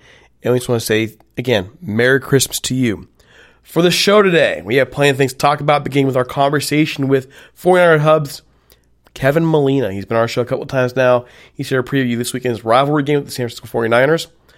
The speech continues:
And also, before we move on to even him, we do want to remind you that we're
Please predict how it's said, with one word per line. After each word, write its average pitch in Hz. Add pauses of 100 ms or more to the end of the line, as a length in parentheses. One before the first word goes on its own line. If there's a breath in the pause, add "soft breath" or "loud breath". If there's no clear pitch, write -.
(360 soft breath)
And 120
also, 165
before 165
we 156
move 165
on 151 (460)
to -
even 143
him, 151 (280 loud breath)
we 147
do 190
want 196
to 160
remind 151
you 139
that 143
we're 156